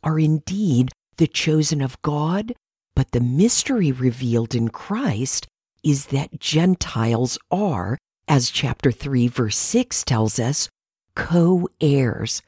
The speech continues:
members of the same body, and partners in the promise in Christ Jesus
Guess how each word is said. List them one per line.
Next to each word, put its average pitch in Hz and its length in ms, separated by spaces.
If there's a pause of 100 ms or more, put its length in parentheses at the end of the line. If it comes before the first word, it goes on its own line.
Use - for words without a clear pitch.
(320)
members 156 840
of - 200
the 185 100
same 196 560
body, 185 640 (340)
and 131 240
partners 185 800
in 127 120
the 117 80
promise 151 600
in 196 120
Christ - 520
Jesus 208 640